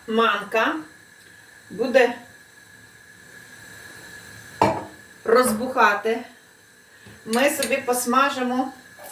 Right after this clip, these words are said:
цибульку. Ось. Взяли трішечки олії. Тобто будемо, підготовимо нам на соус, що потрібно. Трішечки олії.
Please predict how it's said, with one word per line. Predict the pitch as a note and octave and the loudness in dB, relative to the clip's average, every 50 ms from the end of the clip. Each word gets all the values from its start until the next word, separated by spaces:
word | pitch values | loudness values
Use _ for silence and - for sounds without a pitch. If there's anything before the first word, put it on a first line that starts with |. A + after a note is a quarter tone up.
| - - - - - - - - - - - - - - | -14 -14 -14 -14 -14 -12 -12 -12 -12 -12 -12 -10 -6 0
цибульку. | - F4 G4 C4 C4 A#3+ F3+ C3 - - - F#3+ F#3+ G3 - - - - - - - - - - - - | 2 4 4 4 2 0 -2 -2 -4 -6 -8 -8 -8 -8 -10 -10 -12 -12 -12 -12 -12 -12 -12 -12 -10 -8
Ось. | F#3+ F3+ F3 F#3 - - - - - - - - - - - - - - - - - | -6 -6 -6 -6 -6 -6 -6 -6 -8 -8 -10 -10 -10 -10 -10 -10 -10 -10 -10 -10 -8
Взяли | - A3+ C4+ E4 F4 F4+ F4 | 0 4 4 6 6 4 2
трішечки | E4 - E4+ D#4 E4 D#4 - D#4+ D4+ - - - D4 - - | -2 -4 -6 -6 -6 -6 -6 -6 -8 -10 -6 -4 -4 -4 -4
олії. | - C4 C4 B3+ A#3 F#3+ F3 E3+ F3 F#3 G3+ B3 C4 - - - - - - - - - - - - - - - - - - - - - - | -4 -4 -4 -4 -4 -4 -4 -4 -4 -2 -2 -4 -4 -6 -8 -10 -12 -12 -12 -12 -12 -14 -14 -14 -14 -14 -14 -12 -12 -12 -12 -10 -10 -6 -2
Тобто | - C#4+ D4 - F4 | 0 0 0 0 0
будемо, | C4 B3 F4 - D4 D4 D4+ D4 D4+ D#4 - - | 0 0 2 2 2 2 2 2 0 -2 -4 -6
підготовимо | - C4+ B3+ C4 B3+ B3+ C4 - D#4 D#4 D#4 D4 C#4 C4+ C4 | -8 -8 -4 -2 -2 -2 0 0 2 4 4 4 4 2 0
нам | B3 C4+ C4 B3+ B3+ - - - - - - - - - - - - - A3+ | 0 0 -2 -2 -4 -8 -12 -16 -16 -16 -16 -8 -2 0 0 0 0 0 2
на | B3 C#4+ C#4+ | 2 4 4
соус, | - - - E4 - A#3+ G#3 G3 - - | 2 0 2 4 4 4 4 2 -2 -6
що | - - A3+ | -8 -8 -8
потрібно. | - - G3+ G3+ - - F#3+ F#3 F3+ F#3 F#3 F3+ F3+ G3+ G3 - - - - - - - - - - - - - - - - - - - - | -6 -6 -6 -6 -4 -4 -2 -2 -2 -4 -4 -6 -6 -6 -8 -8 -10 -12 -10 -8 -8 -8 -6 -6 -6 -6 -6 -6 -6 -6 -6 -6 -6 -2 2
Трішечки | F4 F#4+ G4 - G#4 - - - F#4+ E4+ | 4 4 4 4 0 -2 -2 0 0 2
олії. | - C#4 D4 D4+ D#4 C#4+ A#3+ G#3 G#3 A3+ B3+ | 4 4 4 4 2 2 0 0 0 0 -2